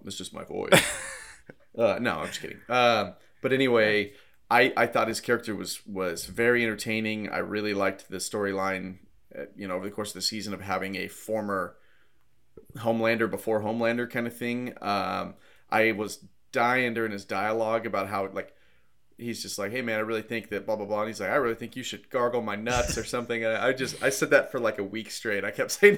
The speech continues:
Speaker 1: it around the house 'cause I, I thought it was freaking hilarious. And, and, um, I, I just really enjoyed just how, like, off the wall his character was, but at the same time, just kinda chilling. Like,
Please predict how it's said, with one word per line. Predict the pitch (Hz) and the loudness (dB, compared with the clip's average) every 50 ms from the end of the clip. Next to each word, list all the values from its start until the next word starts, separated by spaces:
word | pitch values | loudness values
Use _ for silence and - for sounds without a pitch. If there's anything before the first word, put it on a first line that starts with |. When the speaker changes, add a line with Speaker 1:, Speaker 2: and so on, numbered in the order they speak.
| 202 | 6
Speaker 1:
it | 220 | 6
around | 247 202 - - 214 190 - - | 6 6 6 6 6 4 6 6
the | 190 190 196 - | 4 4 4 4
house | 165 156 - - - 160 156 - | 2 2 2 2 -2 -2 -2 -4
'cause | - - 131 123 | -8 -8 -2 0
I, | 135 123 120 117 - 180 196 185 165 143 | 0 0 0 -2 -6 -8 -10 -10 -12 0
I | - - | 0 0
thought | - - 139 123 | 4 4 4 4
it | 135 | 4
was | 127 123 - - - - - - - - - | -2 -6 -8 -12 -16 -20 -20 -20 -20 -20 -6
freaking | - 143 135 135 135 131 | -2 -2 -2 0 -2 -2
hilarious. | 135 123 117 113 117 123 120 113 110 110 107 - | -2 0 2 2 4 4 2 2 0 -2 -2 -4
And, | 110 107 104 104 | -8 -8 -10 -12
and, | - - 120 117 110 101 95 - - - - - - - - - | -10 -8 -8 -8 -8 -10 -14 -16 -20 -20 -20 -20 -20 -20 -20 -8
um, | - 120 127 117 104 104 104 107 101 95 95 95 - - - - - - | -4 -2 0 0 0 0 -2 -2 -2 -4 -6 -10 -18 -20 -20 -16 -2 0
I, | - 135 - | 0 2 4
I | 135 147 | 2 2
just | 147 165 156 147 - - | 2 2 0 0 -2 -6
really | 131 151 151 139 143 143 135 | -2 0 2 2 2 2 0
enjoyed | 127 117 110 117 113 113 117 120 120 113 110 101 - - - _ - - _ - - _ - - - - - | -2 -4 -2 0 0 2 2 2 2 2 0 -4 -10 -20 -20 _ -20 -20 _ -20 -20 _ -20 -20 -20 -20 -18
just | - - 131 120 - | -12 -10 -8 -8 -4
how, | - 123 120 117 113 107 104 107 | 0 4 4 4 4 2 0 -4
like, | 110 107 101 95 - - - - - - - - - - - | -4 -2 -2 -2 -4 -10 -18 -20 -20 -20 -20 -20 -20 -16 -6
off | - 117 120 - - | -4 -2 -2 -2 -4
the | - 117 | -6 -6
wall | 101 95 95 98 104 110 | -2 0 0 0 2 0
his | 110 113 - | 0 -2 -6
character | - 131 120 120 - - 127 | -6 -6 -6 -6 -6 -6 -4
was, | 123 123 120 120 123 123 | -2 0 0 0 0 0
but | - 117 | -2 -6
at | 104 | -8
the | - - | -8 -8
same | - 110 110 101 | -8 -8 -8 -6
time, | - 117 107 107 107 | -6 -6 -6 -6 -6
just | 113 110 - - | -8 -8 -8 -6
kinda | 113 104 95 92 | -6 -6 -6 -6
chilling. | - - 101 101 107 110 117 117 | -8 -8 -8 -6 -8 -8 -8 -8
Like, | 107 90 90 - | -8 -8 -8 -10